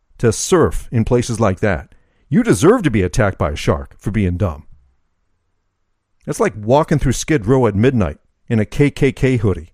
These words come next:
carrying a torch. If you're dumb enough to do that shit, you deserve the encounter that's coming. So, I was going through some folders in one of my older computers, and I found the archive for the cookbook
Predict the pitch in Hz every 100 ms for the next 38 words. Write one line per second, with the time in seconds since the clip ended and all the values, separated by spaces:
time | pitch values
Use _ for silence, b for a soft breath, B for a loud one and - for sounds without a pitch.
0 | _ - 139 123 92 - 131 107 - -
1 | - _ _ _ _ _ _ _ _ _
2 | - 107 190 147 175 165 156 - 110 123
3 | 120 - - 104 78 _ _ _ _ _
4 | _ _ 156 156 104 165 135 113 95 -
5 | 131 131 123 104 - 98 - 113 85 -
6 | - _ _ _ _ _ _ _ _ _
7 | _ _ _ _ _ _ _ _ _ _
8 | b b b - 131 135 - _ _ _
9 | _ - 139 107 160 160 123 113 117 95
10 | - 110 104 90 73 - - - _ -
11 | - _ _ _ _ _ 107 104 113 104
12 | 95 101 104 95 95 - 104 85 71 -
13 | - _ _ - 110 101 95 - 127 123
14 | 120 110 92 101 110 - 110 107 - 67
15 | 73 - 98 87 80 - 139 - 67 -